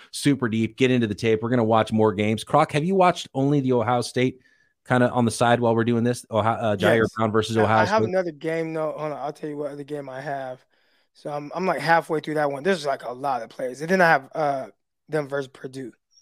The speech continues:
Speaker 1: And I would s-, I would say that Ohio State's probably his biggest challenge, right, on his schedule at Penn State is
Speaker 2: Yeah.
Speaker 1: Ohio State. So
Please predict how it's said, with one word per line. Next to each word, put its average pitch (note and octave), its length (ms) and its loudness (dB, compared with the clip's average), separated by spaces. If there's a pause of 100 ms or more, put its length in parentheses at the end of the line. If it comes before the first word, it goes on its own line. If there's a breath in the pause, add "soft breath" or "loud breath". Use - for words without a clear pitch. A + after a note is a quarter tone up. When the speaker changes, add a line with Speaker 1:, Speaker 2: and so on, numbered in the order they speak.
(180)
Speaker 1:
And D#3 120 0
I C#3+ 120 2
would F#3+ 100 6
s-, - 120 -2
I F3+ 120 4
would F#3+ 140 4
say A3+ 280 4
that E3 260 4
Ohio C#3+ 260 4
State's E3 260 2
probably D#3 360 2
his C3 160 -2
biggest C#3 340 -2
challenge, D#3 420 -10
right, G#2 300 -6
on G#2+ 140 -6
his A2 180 -6
schedule A2+ 440 -4 (200)
at G2 160 -6
Penn F2+ 180 -4
State - 300 -10 (220)
is D#3 100 2
Speaker 2:
Yeah. B2 60 4
Speaker 1:
Ohio A#2 280 -4
State. - 320 -4
So G2+ 300 -4